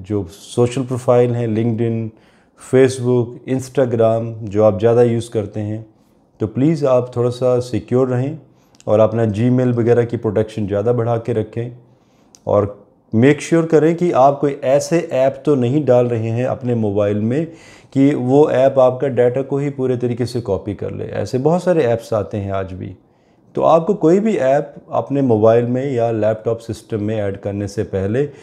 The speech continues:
उसके रिव्यूज़, गवर्नमेंट की रिकमेंडेशंस कि गवर्नमेंट रिकमेंड करती है, उसको नहीं करती है। दोस्तों, ऐसी बहुत सारी इन्फॉर्मेशन है,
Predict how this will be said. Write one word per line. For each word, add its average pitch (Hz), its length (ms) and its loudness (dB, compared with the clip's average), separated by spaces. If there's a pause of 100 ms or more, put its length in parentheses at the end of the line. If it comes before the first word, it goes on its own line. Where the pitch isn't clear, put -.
(180)
उसके 120 300 2
रिव्यूज़, 123 540 2 (600)
गवर्नमेंट 110 420 2
की 117 80 -2
रिकमेंडेशंस 143 960 0
कि 123 140 -6
गवर्नमेंट 107 340 -2
रिकमेंड 101 340 -4
करती 110 400 0
है, 139 80 2
उसको 135 240 0
नहीं 120 220 -2
करती 123 260 -4
है। 135 60 -4
दोस्तों, 160 260 -2
ऐसी 170 240 -2
बहुत 127 260 -2
सारी 156 220 2
इन्फॉर्मेशन 123 600 -2
है, 123 200 -10